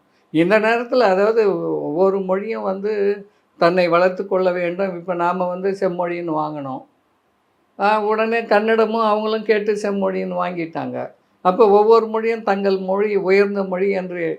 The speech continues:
நினைத்து கொண்டிருக்கிற வேளையில் எங்க மொழியிலேருந்து தான் அவங்க மொழி வந்தது அப்படின்னு இப்ப பேச வேண்டிய தேவையும் அது இல்ல. தேவையில்லாம வீணான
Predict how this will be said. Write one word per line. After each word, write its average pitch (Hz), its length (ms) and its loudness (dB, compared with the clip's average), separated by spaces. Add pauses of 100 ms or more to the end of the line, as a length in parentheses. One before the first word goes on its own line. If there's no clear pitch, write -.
(480)
நினைத்து 220 420 4
கொண்டிருக்கிற 180 540 -2
வேளையில் 165 580 0 (380)
எங்க 202 260 0
மொழியிலேருந்து 196 600 2
தான் 196 140 -2
அவங்க 180 200 -4
மொழி 175 260 -4
வந்தது 170 460 -4 (140)
அப்படின்னு 180 400 -2
இப்ப 202 220 -4
பேச 202 360 0
வேண்டிய 190 320 -2
தேவையும் 190 600 0
அது 165 240 -8
இல்ல. 180 220 -10 (600)
தேவையில்லாம 202 680 6
வீணான 202 420 -4